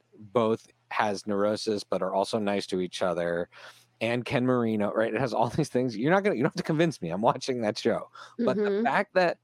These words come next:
Speaker 1: we watched it during Baltimore Comic Con while eating
Speaker 2: Breakfast for
Speaker 1: pancakes,
Speaker 2: dinner. <laughs>
Speaker 1: uh, and then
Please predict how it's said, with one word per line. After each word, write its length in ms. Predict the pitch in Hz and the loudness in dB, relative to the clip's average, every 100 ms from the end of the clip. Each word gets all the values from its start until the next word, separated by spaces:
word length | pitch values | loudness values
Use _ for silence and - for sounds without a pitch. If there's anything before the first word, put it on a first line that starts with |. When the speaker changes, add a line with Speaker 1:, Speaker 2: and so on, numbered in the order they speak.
| - | -6
Speaker 1:
we 160 | 127 120 | -2 0
watched 480 | 110 120 123 - | 2 0 -2 -8
it 220 | 87 85 - _ _ _ _ _ _ _ _ _ 117 | -8 -8 -10 _ _ _ _ _ _ _ _ _ 0
during 320 | 131 156 170 | 2 4 4
Baltimore 400 | 147 139 135 127 | 4 4 0 -2
Comic 360 | - 104 101 - | 0 -2 -2 -2
Con 380 | 92 90 90 - | -2 -2 -6 -8
while 500 | 92 98 123 156 165 | -4 2 4 4 4
eating 540 | 156 156 151 151 151 143 _ _ _ _ _ _ _ _ _ _ _ - | 2 0 2 0 -2 -6 _ _ _ _ _ _ _ _ _ _ _ -2
Speaker 2:
Breakfast 460 | - 196 220 208 | 0 0 0 0
for 80 | 226 | 2
Speaker 1:
pancakes, 40 | 220 | 2
Speaker 2:
dinner. 340 | 208 180 190 - - 240 233 - - | 2 2 -2 -6 -6 -6 -6 -10 -8
<laughs> 120 | - | -2
Speaker 1:
uh, 260 | 107 98 - 120 | -2 -2 -4 -4
and 240 | 123 117 | -2 0
then 500 | 131 131 131 127 | 0 0 -2 -2